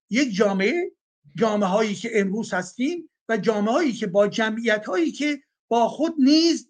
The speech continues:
دارای ریسک هستند عزیزان من. بله، ریسک. ریسک به چه معنا؟ به معنای تروریسمی که در درون این جمعیت یا اون جمعیت می‌تواند وجود داشته باشد.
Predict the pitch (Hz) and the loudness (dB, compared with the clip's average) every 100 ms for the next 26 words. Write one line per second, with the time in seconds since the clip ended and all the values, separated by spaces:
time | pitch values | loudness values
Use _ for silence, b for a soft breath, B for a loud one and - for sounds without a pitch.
0 | _ 233 226 220 262 240 277 285 277 _ | _ 4 4 4 2 0 0 -2 -4 _
1 | - 202 254 359 320 - - 202 - 214 | -8 -2 6 8 8 4 0 0 0 -2
2 | 190 190 254 247 202 185 165 156 151 156 | -4 -2 2 4 4 2 0 -4 -6 2
3 | 294 240 190 165 240 320 - - - - | 2 4 0 0 4 4 2 -4 -12 -16
4 | - _ _ _ _ _ _ 214 330 302 | -18 _ _ _ _ _ _ 4 4 4
5 | - 247 254 294 285 226 185 156 _ - | 0 -2 -2 0 0 0 -2 -6 _ -2
6 | 220 226 233 277 277 247 226 240 330 294 | 0 2 0 0 0 2 2 2 2 0
7 | 226 240 240 240 233 B _ 220 214 214 | 0 -2 -2 -4 -6 B _ -2 0 -2
8 | 214 247 214 208 285 285 - 233 226 220 | 0 0 0 0 0 0 0 -2 0 -4
9 | 208 214 220 254 214 208 208 226 196 233 | -4 -4 -2 -2 -2 -2 -2 -4 -6 -6
10 | 220 208 208 208 185 247 349 208 165 - | -6 -4 -6 -6 -6 2 2 2 -6 -10
11 | - - - | -20 -20 -20